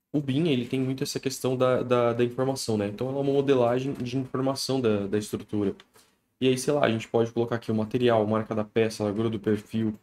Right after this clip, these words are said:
Como a gente tá num software voltado pra estrutura metálica, até, sei lá, se eu tiver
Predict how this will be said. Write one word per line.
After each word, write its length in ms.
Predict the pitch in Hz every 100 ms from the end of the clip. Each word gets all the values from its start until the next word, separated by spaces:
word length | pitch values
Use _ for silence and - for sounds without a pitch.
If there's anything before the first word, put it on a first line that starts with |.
| - - _ -
Como 140 | 135
a 20 |
gente 140 | 131 -
tá 80 | 127
num 100 | 123
software 380 | 117 113 -
voltado 340 | 110 110 110 107
pra 140 | 110
estrutura 340 | 107 107 120 120
metálica, 580 | 113 - 104 98 - - _ _ _
até, 280 | - 107 123
sei 160 | 123 135
lá, 200 | 113 98
se 120 | -
eu 40 | 107
tiver 340 | - 113 113